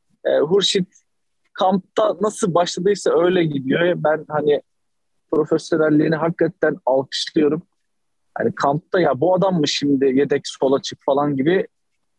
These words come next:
ilk, daha ilk maçtan, hatta sol bek oynadığı maçta bile ileride yaptığı işlerle beni düşündürtmüştü. Ee, yani nasıl olacak acaba şimdi birinci sol açığımız Hurşit mi olacak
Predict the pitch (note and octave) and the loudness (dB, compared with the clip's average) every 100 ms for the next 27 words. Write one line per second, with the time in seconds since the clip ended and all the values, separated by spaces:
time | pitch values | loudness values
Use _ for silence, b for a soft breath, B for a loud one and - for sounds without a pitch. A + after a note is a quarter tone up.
0 | _ D#3+ C#3+ C#3 D#3+ - F#3 - D#3 - | _ -2 0 0 0 0 0 0 -2 -2
1 | - E3+ - - G3 - F#3+ D3 - _ | 0 0 -2 -4 -6 -2 -2 -2 -6 _
2 | b b - - F3+ A3+ B3+ F#3+ F#3+ G3 | b b -14 -6 -2 0 0 0 0 0
3 | F3 F#3 E3+ F3 - G3+ E3+ C#3 C#3 D3+ | 0 0 0 -2 -2 0 2 2 0 2
4 | D#3+ E3 F3 E3 D#3 - C#3+ - E3 C#3+ | 2 2 0 0 -2 -2 -2 0 0 2
5 | D#3+ G3+ - D3 D3+ F3 D#3 - F3 E3+ | 0 -2 -6 -4 -2 0 0 0 0 0
6 | - G3 - - F#3+ G#3 _ _ _ _ | -2 -4 -4 -2 0 0 _ _ _ _
7 | _ - B2 A#2 A#2+ - C3 - B2 A#2+ | _ -2 0 2 2 2 0 2 0 2
8 | B2+ C3 C3 C#3+ F3+ - E3+ D#3 C#3+ C3+ | 2 2 2 2 0 0 2 4 2 2
9 | C#3 C#3 C#3 C#3 D3+ C#3+ C#3+ D#3+ D3+ - | 2 2 2 0 0 2 2 2 2 0
10 | - _ _ - - D3+ D#3+ F3 D#3+ D#3+ | -2 _ _ -8 -2 0 0 0 0 0
11 | D#3+ - F#3 E3 D#3 C#3 | 0 0 -4 -2 0 0